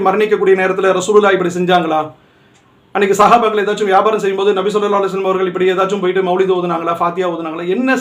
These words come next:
செஞ்சாங்க ரசூலுல்லாஹ்? நம்ம சமுதாயத்துல இருக்க தானே செய்கிறது. அப்ப அல்லாஹ் ரப்பல் ஆலமீன் எதை நமக்கு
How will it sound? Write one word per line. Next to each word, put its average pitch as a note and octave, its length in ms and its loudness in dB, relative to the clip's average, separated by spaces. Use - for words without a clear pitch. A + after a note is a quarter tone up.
செஞ்சாங்க F#3+ 300 -6
ரசூலுல்லாஹ்? D3+ 380 -14
நம்ம G3 180 -4
சமுதாயத்துல G#3+ 440 6
இருக்க F#3 140 2
தானே G3 260 -2
செய்கிறது. D3+ 260 -4
அப்ப D#3 220 -10
அல்லாஹ் G#3+ 280 4
ரப்பல் G#3 240 0
ஆலமீன் G3 240 0
எதை G3 140 0
நமக்கு F3+ 240 -6